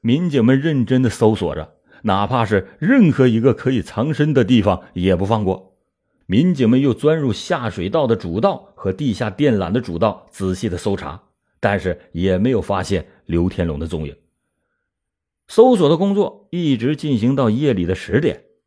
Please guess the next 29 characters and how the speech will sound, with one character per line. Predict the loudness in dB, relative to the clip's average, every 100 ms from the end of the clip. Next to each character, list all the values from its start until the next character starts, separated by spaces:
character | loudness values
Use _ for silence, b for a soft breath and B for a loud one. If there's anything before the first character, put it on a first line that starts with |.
| _ _ _
参 | -8 -2 0 0
战 | -2
的 | -4
民 | -2 -2 -2
警 | -4 -8 _
翻 | -20 -6 -2 0 0
遍 | 0 0
了 | -2
电 | -2 -2
力 | -2
公 | -2
司 | -4 -6
新 | -6 -4 -4
宿 | -2 -2
舍 | 0 0
的 | 0 -2 B -6
每 | -4 -2 0
一 | 0 0
个 | 2 2
角 | 2 0
落、 | -2 -4 -8
每 | -4 -2 0
一 | 0 0
寸 | 2 0
土 | 0 -2
地， | -4 -8 _ _ _
刘 | 2 4 6
天 | 4
龙 | 4 2 -2